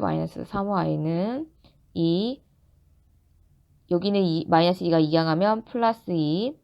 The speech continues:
구가 이항하면 마이너스 구, 마이너스 Y는, 아이고, 이 엑스 마이너스 Y는 얘 계산하면 어떻게 된다?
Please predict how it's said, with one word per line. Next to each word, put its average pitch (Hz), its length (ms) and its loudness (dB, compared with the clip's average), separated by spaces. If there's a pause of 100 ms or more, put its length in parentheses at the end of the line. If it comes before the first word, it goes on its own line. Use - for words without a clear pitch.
(580)
구가 180 380 4
이항하면 170 320 2
마이너스 151 400 -4
구, 151 360 -6 (960)
마이너스 196 520 2
Y는, 160 880 0
아이고, 160 360 -2 (540)
이 175 200 -2
엑스 180 240 -4
마이너스 165 380 0
Y는 170 380 0
얘 160 100 6
계산하면 175 400 -2
어떻게 151 180 -8
된다? 226 400 2